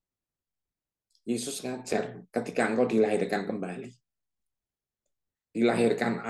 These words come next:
dari air dan roh, maka saudara bisa masuk ke dimensi ini.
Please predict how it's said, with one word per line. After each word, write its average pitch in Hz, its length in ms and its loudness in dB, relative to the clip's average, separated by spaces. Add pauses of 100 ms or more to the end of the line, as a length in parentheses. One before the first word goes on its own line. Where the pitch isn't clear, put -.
dari 107 320 4
air 123 400 2
dan 104 240 -2
roh, - 240 0 (2000)
maka 120 240 -4
saudara 127 560 4
bisa 113 400 -2
masuk 107 460 -2
ke 101 100 -6
dimensi 95 480 -8
ini. - 140 -8